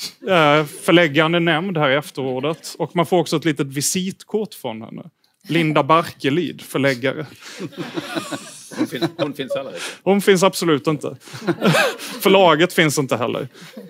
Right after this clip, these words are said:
Speaker 1: Eh, men vad som finns i den, den är helt, va-, jag vet inte ens vad man ska kalla det där,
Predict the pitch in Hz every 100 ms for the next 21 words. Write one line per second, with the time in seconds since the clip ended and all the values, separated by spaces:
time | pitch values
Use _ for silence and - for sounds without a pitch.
0 | - - - - 143 143 143 139 135 135
1 | 131 - - 165 156 196 165 120 120 131
2 | 165 _ 160 147 151 165 143 - 185 135
3 | 135 226 120 117 _ _ _ _ - 156
4 | 139 143 135 120 - _ _ _ _ _
5 | _ _ - 160 160 156 180 190 170 -
6 | 170 156 175 156 185 170 123 196 135 123